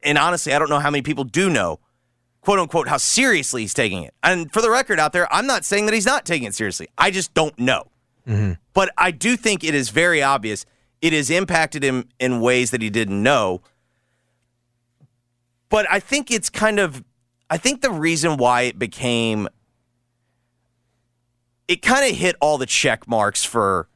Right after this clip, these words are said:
Speaker 2: Mm-hmm.
Speaker 1: massive story, especially for media. Number one, guns.
Speaker 2: Yeah.
Speaker 1: We had the video, and it happened in that weird spot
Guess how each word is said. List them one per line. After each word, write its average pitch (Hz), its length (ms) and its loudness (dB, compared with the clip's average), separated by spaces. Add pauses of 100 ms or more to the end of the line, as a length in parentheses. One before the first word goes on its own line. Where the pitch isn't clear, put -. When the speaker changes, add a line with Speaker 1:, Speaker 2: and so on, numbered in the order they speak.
(300)
Speaker 2:
Mm-hmm. 127 100 0
Speaker 1:
massive 131 460 0
story, 110 680 0
especially 160 540 0
for 127 140 -4
media. 87 420 -4 (600)
Number 202 420 2
one, 139 500 0 (800)
guns. 110 520 -2 (720)
Speaker 2:
Yeah. 113 260 0 (640)
Speaker 1:
We 139 140 2
had 175 240 2
the 170 100 -2
video, 123 640 2 (840)
and 151 120 2
it 147 100 0
happened 180 560 0
in 156 160 -2
that 135 220 0
weird 147 520 0
spot 127 640 0